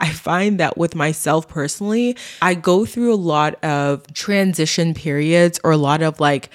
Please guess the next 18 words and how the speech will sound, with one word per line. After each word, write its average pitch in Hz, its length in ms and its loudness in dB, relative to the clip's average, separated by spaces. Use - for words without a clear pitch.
times 160 520 0
where 151 260 2
I 147 200 4
just - 260 -4
wanna 156 300 0
shake - 400 -2
things 147 260 0
up 143 140 0
and 139 140 -2
change 143 440 -2
things 180 280 0
in 202 60 0
my 208 120 2
life. 233 480 0
And 165 200 0
so, 151 400 4
you 196 160 8
know, 147 360 4